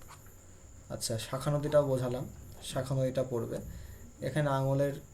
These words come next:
হাতের যে পাতা হয়, এর এখানে যে আঙুলগুলো রয়েছে, এই ছবি দিয়ে, আহ, তোমাদেরকে কি করা হয়েছে না বোঝানো হয়েছে। এটা হচ্ছে উপনদী বোঝানো হয়েছে, আর এটা হচ্ছে শাখা নদী বোঝানো হয়েছে।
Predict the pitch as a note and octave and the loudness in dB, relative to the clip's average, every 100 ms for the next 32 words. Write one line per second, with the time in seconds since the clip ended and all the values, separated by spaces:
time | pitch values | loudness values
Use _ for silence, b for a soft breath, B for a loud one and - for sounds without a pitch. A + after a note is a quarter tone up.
0 | - D#3 C3+ C3 D3 C#3+ C3+ C#3 - B2 | -12 -8 -4 -2 0 -2 -2 -4 -2 0
1 | C3 C3 B2 C#3 F#3+ D#3 B2+ C3 C3 C3 | 0 0 0 -2 -2 -6 -4 -4 -4 -4
2 | B2+ B2+ A#2 B2 B2 B2+ B2 B2+ B2 C#3+ | -2 0 0 -2 -2 -2 2 2 2 -2
3 | - B B B B C3 C3 - C3 C3+ | -6 B B B B -4 -2 0 2 2
4 | C3+ C#3+ G#3 - B B B - C#3+ B2+ | 2 2 0 -4 B B B -6 -4 -4
5 | B2 B2+ B2+ B2 B2+ C3+ C#3 C3+ C3+ C3 | -2 0 2 2 0 -2 -2 2 2 4
6 | C3+ C3+ F3+ D3+ C3 C3 A2+ A#2 - - | 2 0 0 2 4 2 2 0 -2 -6
7 | - D3+ D3 C3+ C3+ - - D#3+ D#3 D3+ | -6 -4 0 2 0 -2 -4 -2 0 2
8 | C#3 C#3 C3 B2+ B2+ B2+ A#2+ - - - | 2 2 2 0 0 -2 -4 -6 -10 -14
9 | - - - - - - - - - - | -18 -18 -18 -18 -18 -18 -18 -16 -16 -16
10 | - - - - - - - C3+ C3+ A#2+ | -16 -16 -16 -16 -18 -16 -8 -6 -4 -4
11 | E3 - B2+ A#2 C3 A#2 A#2 - A#2 A2+ | -4 -4 -6 -2 -2 -2 -4 -6 -6 -6
12 | A#2 A2+ - - - | -8 -10 -12 -14 -16